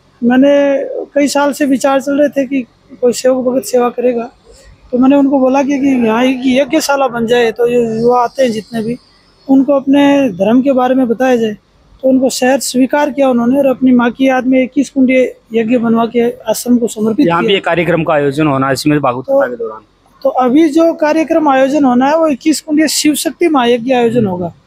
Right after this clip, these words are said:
Speaker 1: और सबको कहना चाहूँगी कि इस आयोजन में अपनी अपनी आहुतियाँ देके विश्व शांति कल्याण के लिए या अपने मन में जो भी, अ, राष्ट्र हित में जो आप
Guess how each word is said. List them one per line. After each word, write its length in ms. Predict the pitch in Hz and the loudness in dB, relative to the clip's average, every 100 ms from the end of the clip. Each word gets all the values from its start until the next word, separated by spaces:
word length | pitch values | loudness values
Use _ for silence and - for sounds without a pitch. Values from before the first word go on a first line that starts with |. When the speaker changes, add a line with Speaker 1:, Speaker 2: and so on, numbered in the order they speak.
| _ _ _ _ | _ _ _ _
Speaker 1:
और 160 | 262 254 | -2 0
सबको 360 | - 285 285 294 | 0 -2 -2 0
कहना 280 | 294 302 | 0 0
चाहूँगी 380 | 277 285 311 311 | 0 0 0 0
कि 220 | 311 320 | 2 2
इस 400 | 294 - 320 311 320 | 2 0 -2 -2 -2
आयोजन 400 | 247 254 285 311 | -2 0 2 2
में 200 | 311 311 | 2 2
अपनी 280 | 302 285 311 | 2 0 -2
अपनी 220 | 311 311 | -2 0
आहुतियाँ 480 | 285 269 294 294 294 | 0 0 0 -2 0
देके 520 | 247 208 254 180 - _ _ _ _ _ 277 | 0 0 -2 -4 -6 _ _ _ _ _ 0
विश्व 300 | 285 - 330 | 0 0 -2
शांति 420 | - 277 277 277 | 0 0 0 -2
कल्याण 420 | 269 269 262 269 | 0 0 0 0
के 120 | 262 | 0
लिए 320 | 262 254 254 254 _ _ _ _ _ - | 2 2 2 -2 _ _ _ _ _ -4
या 120 | 277 277 | 0 0
अपने 300 | - 302 320 | 0 0 2
मन 320 | 285 294 311 | 4 4 2
में 160 | 320 | 2
जो 180 | 254 311 | 2 0
भी, 240 | 339 330 330 | 2 0 0
अ, 100 | - _ - 262 233 - | -6 _ -16 -10 -10 -4
राष्ट्र 400 | 247 277 - - | -2 -2 -2 0
हित 200 | 285 294 302 | 0 0 -2
में 160 | 302 | 0
जो 120 | 269 277 | 2 2
आप 240 | 269 | 0